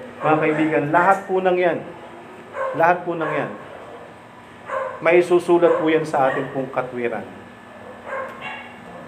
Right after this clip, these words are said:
Amen? Yung pagbibigay po natin.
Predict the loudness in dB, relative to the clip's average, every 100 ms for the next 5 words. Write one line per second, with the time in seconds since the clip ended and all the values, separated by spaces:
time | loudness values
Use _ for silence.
0 | -6 -4 -2 -4 0 2 2 2 0 2
1 | 2 2 0 8 8 8 6 6 6 4
2 | 0